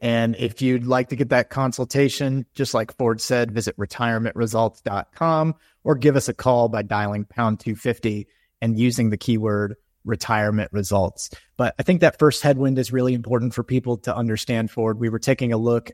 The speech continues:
at the stock market history from basically nineteen seventy to today. So a glimpse at the last fifty years. And you can see that through the seventies,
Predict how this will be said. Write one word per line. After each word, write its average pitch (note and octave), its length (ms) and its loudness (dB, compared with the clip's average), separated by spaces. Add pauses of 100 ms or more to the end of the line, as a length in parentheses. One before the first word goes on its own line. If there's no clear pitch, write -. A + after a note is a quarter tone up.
at G#2+ 320 -2 (360)
the A2+ 240 0
stock C3 460 0
market A#2+ 520 0 (180)
history A#2+ 640 0
from A2 420 -4
basically B2+ 380 0
nineteen A#2+ 640 0
seventy B2+ 640 0
to B2 240 -4
today. A2 640 -2
So A2 420 -2
a A2+ 80 -4
glimpse B2 600 -2
at B2+ 80 -6
the A2+ 80 -4
last A2+ 500 0 (300)
fifty - 380 0
years. A2+ 520 2
And A2 140 -4
you B2+ 80 0
can A2+ 160 -6
see C#3 640 0 (240)
that A#2 240 0
through C#3+ 160 2
the A#2 100 -6
seventies, B2 720 0